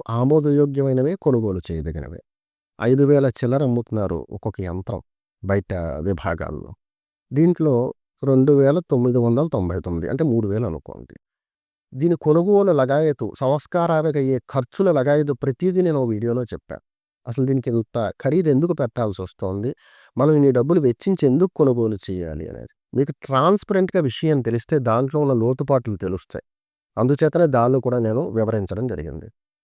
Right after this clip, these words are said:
జ-, ఒకటో తారీఖుకి సింహీ అపరాజిత మహామంత్రాలయం తరపున రోజువారీ అనుష్ఠానం చేసుకోవడానికి కావలసినటువంటి ముఖ్యమైన సామాగ్రి, పసుపు, కుంకుమ, అగరవత్తులు, అరటిపళ్ళు ఇలాంటివి కాదు,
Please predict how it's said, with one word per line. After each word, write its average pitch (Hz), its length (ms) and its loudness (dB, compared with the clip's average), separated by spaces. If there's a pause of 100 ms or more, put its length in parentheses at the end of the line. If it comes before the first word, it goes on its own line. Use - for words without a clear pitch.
జ-, - 160 -12 (420)
ఒకటో 117 160 -2
తారీఖుకి 95 540 -4 (340)
సింహీ 123 340 2
అపరాజిత 113 480 0
మహామంత్రాలయం 95 800 -4
తరపున 98 340 -6 (440)
రోజువారీ 139 500 6
అనుష్ఠానం 120 560 2
చేసుకోవడానికి 104 680 -2
కావలసినటువంటి 95 920 -4 (680)
ముఖ్యమైన 180 640 2
సామాగ్రి, 85 560 -2 (120)
పసుపు, 135 340 -2
కుంకుమ, 139 260 0
అగరవత్తులు, 131 520 0
అరటిపళ్ళు 117 480 -2
ఇలాంటివి 90 380 -2
కాదు, 92 260 -6